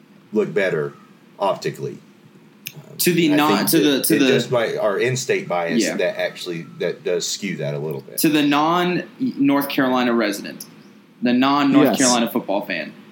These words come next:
Speaker 2: our resume looks better.
Speaker 3: Oh, not me.
Speaker 2: But I'm not, but you know what I'm saying though, right? Like, if somebody, like,
Speaker 3: Yes.
Speaker 2: you know, if somebody outside of, like, the, like, if you don't know about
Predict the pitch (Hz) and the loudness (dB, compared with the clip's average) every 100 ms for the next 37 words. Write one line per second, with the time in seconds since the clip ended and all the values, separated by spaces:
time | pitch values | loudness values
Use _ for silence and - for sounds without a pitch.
0 | - - - - - 135 139 135 139 139 | -20 -20 -20 -20 -6 0 2 4 2 2
1 | 131 127 127 120 110 117 - 135 95 - | 2 2 0 -2 -2 0 2 2 0 0
2 | 123 123 113 - - - - 117 - - | 2 4 2 -4 -18 -12 -2 0 0 -6
3 | - - - - - - - - - - | -10 -14 -18 -20 -20 -20 -20 -20 -20 -20
4 | - - - - - - - - - 196 | -20 -20 -20 -20 -20 -20 -20 -8 0 2
5 | 185 180 180 160 170 175 185 151 127 131 | 4 2 2 2 2 4 2 2 2 2
6 | 101 98 101 120 131 135 143 170 160 156 | 2 2 2 2 4 2 2 2 4 6
7 | 160 185 - - 143 113 123 - 156 147 | 6 4 4 4 4 4 2 2 2 4
8 | 143 139 143 135 143 135 127 117 123 117 | 2 2 0 2 2 4 2 2 2 0
9 | - - - 135 139 147 139 143 160 180 | -2 -18 0 2 4 2 2 2 4 4
10 | 135 131 131 131 123 117 110 107 101 - | 2 4 4 4 4 2 2 2 2 -2